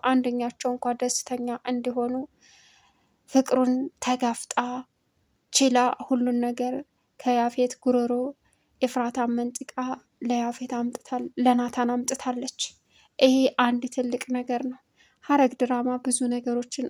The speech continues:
አስተምሯል። እውነት ለመናገር ከተማርንበት በጣም ደስ የሚል ነው። በእርግጥ የያፌት ጭካኔ የጭካኔ ጥግ ነው። ራስ ወዳድነት የበዛበት፣ ሴት ወንድ ሳይል ለሰው ልጅ ክብር የሌለው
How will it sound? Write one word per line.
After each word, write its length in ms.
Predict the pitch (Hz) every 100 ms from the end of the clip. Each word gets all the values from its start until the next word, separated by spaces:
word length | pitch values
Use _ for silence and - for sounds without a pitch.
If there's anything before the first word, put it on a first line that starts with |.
| -
አስተምሯል። 640 | 247 - 262 247 247 240 -
እውነት 340 | - 247 247 -
ለመናገር 640 | 240 240 240 240 247 254
ከተማርንበት 920 | - 254 - 247 240 254 247 - 254 - _ _ _ -
በጣም 320 | 254 254 247 240
ደስ 200 | 247 -
የሚል 340 | 247 240 247 247
ነው። 120 | 254 _ _ _ _ _ -
በእርግጥ 400 | 240 240 254 247
የያፌት 480 | 233 247 240 240 240 -
ጭካኔ 440 | - - 240 254 277 - -
የጭካኔ 600 | 240 247 - - 233 247
ጥግ 260 | 254 247 - 208
ነው። 140 | 254 _ _ _ _ _ _ _ -
ራስ 220 | 240 233
ወዳድነት 640 | - 247 262 247 240 240 247
የበዛበት፣ 720 | 240 233 233 240 240 - 269 - - -
ሴት 320 | - 254 254
ወንድ 320 | 240 240 247 247
ሳይል 340 | - 254 247 262
ለሰው 300 | 247 240 254
ልጅ 180 | 247 247
ክብር 260 | - 247 240
የሌለው 440 | 240 240 247 262